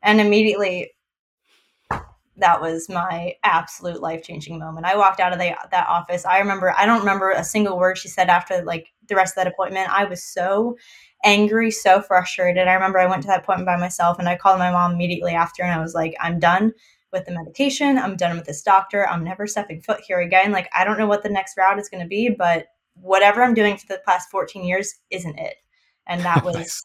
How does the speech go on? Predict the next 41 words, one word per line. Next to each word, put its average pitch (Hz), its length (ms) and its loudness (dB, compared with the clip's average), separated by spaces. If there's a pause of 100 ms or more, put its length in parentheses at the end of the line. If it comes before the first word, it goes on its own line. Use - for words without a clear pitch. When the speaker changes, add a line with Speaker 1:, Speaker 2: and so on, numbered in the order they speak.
(100)
Speaker 1:
that 185 180 4
was 185 140 -8
my 180 100 -8
breaking 156 320 -12
point. - 320 -18 (720)
Speaker 2:
Damn. - 360 -12 (120)
Um, 135 340 2 (520)
and 175 100 6
I, - 20 6
I 202 140 4
love 175 180 6
that. 151 200 2 (160)
Obviously, 147 440 0 (160)
we've 131 100 -8
talked 139 240 0
about 131 80 0
this 123 140 -6
before. 120 500 -2
You're 127 140 0
in 120 80 0
a - 20 0
better 117 220 2
place 120 280 -2
now. 113 160 0
We 107 120 -4
can 101 100 -12
smile 123 320 2
about 117 220 2
it 117 40 -12
now. 110 140 -2
But 113 140 -4
that's 139 200 2
a, 208 160 2
that's 165 220 0
a 185 80 2
hell 165 160 4
of 160 80 2
a 160 60 -4
powerful 147 480 2
moment, 127 400 0
and 120 280 0